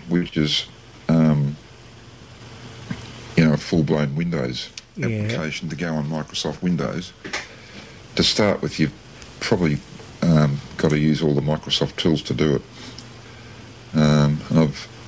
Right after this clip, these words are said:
Speaker 1: really only played with that a, a very small amount. Most of the stuff I've written has just been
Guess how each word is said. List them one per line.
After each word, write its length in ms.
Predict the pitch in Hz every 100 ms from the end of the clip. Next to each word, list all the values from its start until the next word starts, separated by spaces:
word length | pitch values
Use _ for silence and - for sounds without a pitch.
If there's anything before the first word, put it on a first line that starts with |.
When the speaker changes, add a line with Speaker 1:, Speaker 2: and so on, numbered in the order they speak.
| - -
Speaker 1:
really 360 | 80 95 95 78
only 160 | 76 69
played 320 | - 80 78
with 100 | 69
that 120 | 78
a, 80 | 73 - - - -
a 40 | -
very 260 | 73 80
small 340 | 73 - 80 76
amount. 360 | 73 78 69
Most 200 | 87 85
of 60 | -
the 60 | 73
stuff 300 | - 76 76
I've 220 | 76 71
written 160 | 73 71
has 100 | 67
just 260 | - 73 -
been 240 | 76 69